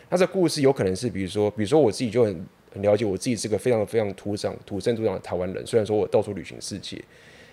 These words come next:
那我也知道我是一个工程师这个背景。那以我这样的故事，如果我现在去，比如说我之前住在乌克兰，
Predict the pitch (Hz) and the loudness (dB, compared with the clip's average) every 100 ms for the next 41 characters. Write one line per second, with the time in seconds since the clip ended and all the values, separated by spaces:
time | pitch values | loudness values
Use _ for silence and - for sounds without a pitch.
0 | - - _ - 127 123 98 117 101 90 | -20 -20 _ 2 4 4 4 4 2 -2
1 | 110 101 92 107 98 92 104 95 90 - | -4 0 2 0 0 -4 -4 -4 -4 -4
2 | 76 - - - - _ _ - 180 131 | -6 -8 -14 -16 -20 _ _ 2 2 6
3 | 170 120 147 123 107 131 107 113 143 147 | 6 6 4 2 0 0 0 2 4 4
4 | 95 117 117 110 - 123 - 98 113 113 | 4 2 0 0 -2 -4 -4 -4 0 0
5 | 98 110 104 95 104 98 92 - - | 0 -2 -4 -4 -2 -2 -2 -6 -8